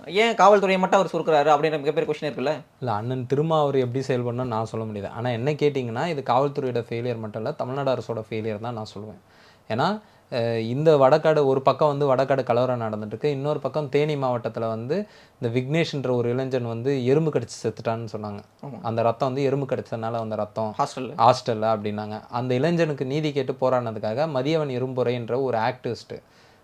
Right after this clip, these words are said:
Speaker 2: அ, அவர் வந்து கைது செய்யப்பட்டிருக்கிறார். ஓ, ந-, நீதிமன்றத்துல அனுமதி வாங்கி போராட்டம் பண்ணதுக்காக. இது எல்லாம் வந்து காவல்துறை தான் பண்ணுதுன்றதுல எனக்கு உடன்பாடு இல்ல. அது நீங்க அவர்கிட்ட தான் கேட்கணும். ஆனா, என-, எங்களை போன்றவருக்கு காவல்துறை தான்,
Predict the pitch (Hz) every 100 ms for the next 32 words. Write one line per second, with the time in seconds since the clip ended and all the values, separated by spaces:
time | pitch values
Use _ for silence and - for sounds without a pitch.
0 | _ 127 123 127 147 131 127 147 190 147
1 | 120 131 151 131 120 107 98 101 104 104
2 | - _ _ _ _ _ _ _ _ _
3 | 110 110 110 113 110 107 135 165 156 139
4 | 123 127 117 147 139 143 160 139 135 123
5 | 117 107 107 107 104 - - - - 139
6 | 156 190 175 180 160 143 185 175 165 156
7 | 147 160 143 135 135 139 123 113 120 160
8 | 117 104 104 110 107 101 104 - _ _
9 | _ _ 113 151 165 147 127 120 127 131
10 | 123 123 120 110 107 - 120 170 131 147
11 | 180 123 120 147 185 170 165 151 139 165
12 | 160 131 143 139 131 120 120 120